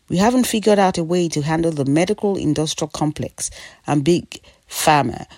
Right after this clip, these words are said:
We haven't figured out a way to handle addiction. We haven't figured out a way to, most importantly, handle domestic abusers,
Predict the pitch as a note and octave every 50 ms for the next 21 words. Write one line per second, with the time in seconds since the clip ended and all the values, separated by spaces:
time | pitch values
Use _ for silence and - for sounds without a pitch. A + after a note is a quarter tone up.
0 | _ _ _ - D3+ F3 E3+ F#3+ F#3+ G3 G3 - - E3+ D3+ E3+ E3+ - D#3 D3+
1 | D3+ - - C#3 C#3 D3 E3 E3 D#3 D3 - C#3+ C#3+ D3+ D3+ D3+ D3+ D3+ - -
2 | C3 B2+ - D3 - - - - B2 G#2+ - - - - - - _ _ - C3
3 | D3 D#3 F3+ G3+ G#3+ A3 A3+ - - - G3 E3 F3+ F3 F3 E3 D#3 - D#3 D3
4 | D3+ D#3+ D#3+ D#3+ D#3 - - - - D3 A2+ B1+ - - - - - _ _ -
5 | C3+ F3 F3 - - - - - D3+ D3 - E3 D#3+ D#3 D3 D3+ C3+ - C3+ -
6 | - - - - - - _ _ - - F#3+ F#3+ F#3+ F#3+ F#3 E3+ D3+ C3+ - -
7 | - - _ _ _ - - - _ _ _ - D3+ C#3+ D3 D#3+ F3 - - E3
8 | - - - - C#3 B2 B2+ C#3 D3+ D#3 D#3 C3+ - - - - - - -